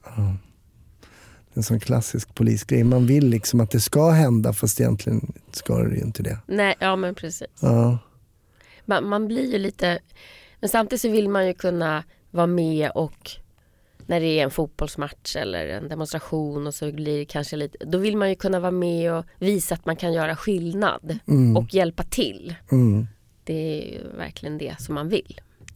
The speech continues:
Speaker 1: Kommer du ihåg din första stora sån där kommendering? När du fick sätta upp och säga, nu är jag på väg till en fotbollsmatch eller en demonstration. Kommer du ihåg det?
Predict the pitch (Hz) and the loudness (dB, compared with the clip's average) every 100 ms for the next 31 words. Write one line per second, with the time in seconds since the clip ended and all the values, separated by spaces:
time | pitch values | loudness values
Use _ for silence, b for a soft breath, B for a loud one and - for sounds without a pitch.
0 | - - - 147 143 139 196 196 170 156 | -14 -2 4 6 8 6 6 8 6 4
1 | - 143 - 131 - - 131 135 175 156 | 2 0 2 0 2 2 4 6 4 4
2 | 120 104 113 113 110 107 98 110 - B | 0 0 2 4 4 2 2 -2 -4 B
3 | B B B - 127 107 117 - 127 - | B B B 0 2 2 0 0 0 2
4 | 123 - 117 104 107 117 123 113 110 B | 0 2 2 4 4 6 6 6 4 B
5 | B B B B B B _ - - 123 | B B B B B B _ -4 2 4
6 | 104 113 110 107 98 101 107 107 104 - | 4 4 4 4 2 0 0 0 0 -2
7 | - - - - 98 - 92 90 - 95 | -6 -8 -10 -6 -4 -2 -2 -4 -6 -6
8 | - 101 101 104 - - 127 120 135 208 | -4 -4 -4 -4 -4 2 4 6 6 4
9 | 139 120 | 2 0